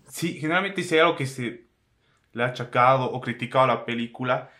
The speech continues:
es que muchos dicen, si no tienes un contexto, una base o una idea,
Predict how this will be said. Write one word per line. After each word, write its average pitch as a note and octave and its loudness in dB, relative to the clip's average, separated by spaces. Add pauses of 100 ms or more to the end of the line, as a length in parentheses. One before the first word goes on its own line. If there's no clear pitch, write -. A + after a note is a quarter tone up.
(240)
es A2+ -14
que A2+ -10
muchos A#2+ -6
dicen, A#2+ -4
si G#2+ -8
no B2+ -4
tienes C3+ -2
un C#3+ -2
contexto, C3 -2
una B2 -2
base A#2+ 0
o A2 -8
una A#2+ -6
idea, A#2 -2